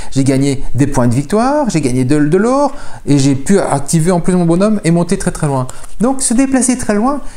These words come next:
c'est vraiment pas un problème, pour peu que vous ayez monté votre personnage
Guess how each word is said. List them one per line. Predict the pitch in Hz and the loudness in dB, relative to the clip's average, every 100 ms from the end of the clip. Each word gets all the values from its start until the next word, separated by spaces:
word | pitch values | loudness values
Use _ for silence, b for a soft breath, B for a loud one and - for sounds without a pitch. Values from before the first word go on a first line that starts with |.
| - | -4
c'est | - | 0
vraiment | 170 165 196 269 240 226 | 2 2 2 2 2 0
pas | - 208 190 | 0 0 0
un | 175 | -2
problème, | - 139 165 226 240 220 B B - - | -2 0 0 0 0 -2 B B -6 -2
pour | 240 - | 0 0
peu | - 254 277 | 2 2 2
que | 226 | 0
vous | 180 175 175 | 2 2 2
ayez | 190 | 2
monté | 196 208 220 | 2 2 0
votre | 196 190 180 | -2 -2 -2
personnage | 160 - 139 214 247 | -2 -2 -2 0 -2